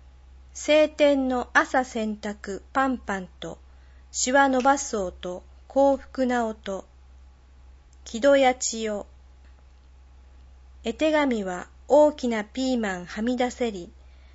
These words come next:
嫁から妻への野菜のお礼。久野千代子。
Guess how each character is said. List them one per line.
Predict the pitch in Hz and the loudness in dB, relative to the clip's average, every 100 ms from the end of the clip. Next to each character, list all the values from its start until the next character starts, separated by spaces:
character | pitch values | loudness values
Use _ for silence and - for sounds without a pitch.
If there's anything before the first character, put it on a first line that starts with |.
| - - 226 | -20 -12 -2
嫁 | 240 269 | 2 4
か | 277 262 | 4 2
ら | 262 | 2
妻 | 262 285 285 262 | -2 -2 0 0
へ | 214 | -2
の | 170 - | -6 -10
野 | 208 | -10
菜 | 208 254 254 | -2 0 2
の | 240 240 - | 2 -2 -4
お | 208 | -6
礼。 | 208 202 - - - - - - - - - - - - | -6 -6 -8 -16 -20 -20 -20 -20 -20 -20 -20 -20 -20 -10
久 | - 277 | -2 0
野 | 294 | 2
千 | 294 - | 0 0
代 | 285 220 | 0 0
子。 | - 170 - | -6 -14 -14